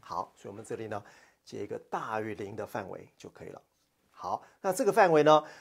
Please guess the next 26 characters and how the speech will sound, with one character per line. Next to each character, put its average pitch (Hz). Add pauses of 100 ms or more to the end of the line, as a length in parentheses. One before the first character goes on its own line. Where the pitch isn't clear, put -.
(220)
诶， 127
会 170
影 143
响 104
x 117
的 107
范 120
围 101
的 104
只 107
有 117
零 123
跟 151
三 143
这 147
两 95
个 104
点。 101 (200)
一 131
样， 165
我 127
们 117
透 160
过 139
竖 165
线 127